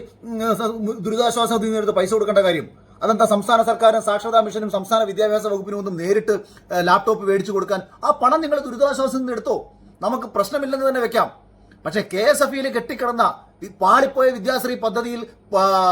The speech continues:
നശിച്ച് വെണ്ണീറായി കിടക്കുന്ന ഈ ലാപ്ടോപ്പുകൾ എടുത്ത് പാവപ്പെട്ട പട്ടികജാതി പട്ടികവർഗ കുട്ടികളെ എന്തിനു പറ്റിക്കണമായിരുന്നു? ഒരേ സമയം നിങ്ങൾ ആരെയൊക്കെയാ പറ്റിച്ചത്?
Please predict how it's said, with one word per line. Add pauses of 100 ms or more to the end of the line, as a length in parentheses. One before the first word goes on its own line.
(220)
നശിച്ച്
വെണ്ണീറായി
കിടക്കുന്ന
ഈ
ലാപ്ടോപ്പുകൾ
എടുത്ത് (200)
പാവപ്പെട്ട
പട്ടികജാതി
പട്ടികവർഗ
കുട്ടികളെ (300)
എന്തിനു
പറ്റിക്കണമായിരുന്നു? (340)
ഒരേ
സമയം
നിങ്ങൾ
ആരെയൊക്കെയാ
പറ്റിച്ചത്?